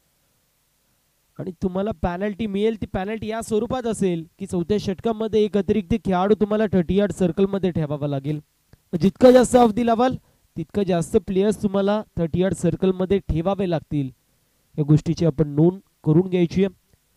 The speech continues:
पहिली मॅच आपल्याला पाहायला मिळतीये. एस एस स्पोर्ट्स सोनारपाडा संघाने टॉस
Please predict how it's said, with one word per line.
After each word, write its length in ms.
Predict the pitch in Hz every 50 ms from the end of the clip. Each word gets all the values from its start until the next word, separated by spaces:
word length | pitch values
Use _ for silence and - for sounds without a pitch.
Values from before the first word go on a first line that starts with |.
| _ _ _ _ - -
पहिली 200 | 156 151 170 180
मॅच 400 | 160 151 151 160 165 175 - 190
आपल्याला 320 | 156 - 170 175 175 180
पाहायला 300 | 151 160 156 165 175 175
मिळतीये. 480 | 165 156 160 175 160 - 180 185 190 190 175 _ _ _ _ _ _ _ _ _ _ _ _ _ _ _ -
एस 180 | 135 131 - 165
एस 120 | 156 139
स्पोर्ट्स 360 | - - 160 156 160 - -
सोनारपाडा 540 | - 143 143 160 165 160 - 165 165 180 170
संघाने 440 | 143 - 147 151 160 170 175 180 180
टॉस 560 | - _ - 170 175 202 233 - - -